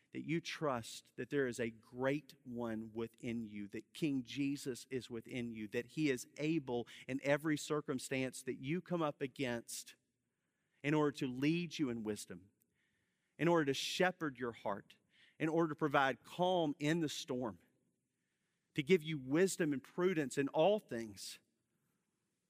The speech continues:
Are you living that life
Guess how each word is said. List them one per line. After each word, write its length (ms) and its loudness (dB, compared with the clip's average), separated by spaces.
Are 240 6
you 260 0
living 380 2
that 260 2
life 600 -4